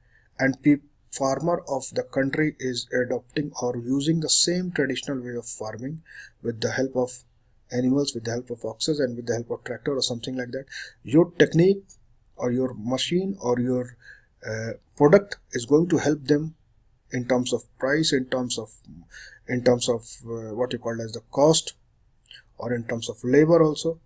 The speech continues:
but they are unaware about that things. Or, so what is the role of marketer here? We have to give them the awareness. We have to tell them about the benefit. We have to give them the comparative analysis.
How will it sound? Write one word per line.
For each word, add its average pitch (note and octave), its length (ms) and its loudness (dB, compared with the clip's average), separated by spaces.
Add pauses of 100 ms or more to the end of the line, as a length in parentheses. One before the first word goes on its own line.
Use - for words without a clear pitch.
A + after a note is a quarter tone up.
but D#3+ 200 4
they D#3 120 10
are C#3 180 2 (220)
unaware B2 420 2
about G2+ 280 -14
that - 100 -16 (100)
things. - 260 -20 (1700)
Or, A2 440 -6 (160)
so - 440 4
what B2+ 160 2
is D#3+ 100 4
the E3 80 10
role D#3 220 8
of D3 60 -2
marketer C3+ 500 -2
here? A#2 240 -10 (440)
We C3 180 0
have B2+ 180 -4
to B2+ 80 -4
give B2 220 -4
them A#2 160 -4
the A#2 180 -10
awareness. - 520 -14
We C3 120 0
have C3+ 180 -4
to C3 80 -10
tell C3+ 240 -2
them B2+ 160 -2
about A#2+ 300 -4
the A2 80 -10
benefit. G#2+ 380 -18 (340)
We B2 80 4
have C#3+ 240 4
to C3+ 240 2 (240)
give C3 200 -2
them B2+ 160 2
the B2+ 100 -2
comparative B2+ 540 -4
analysis. A2+ 460 -10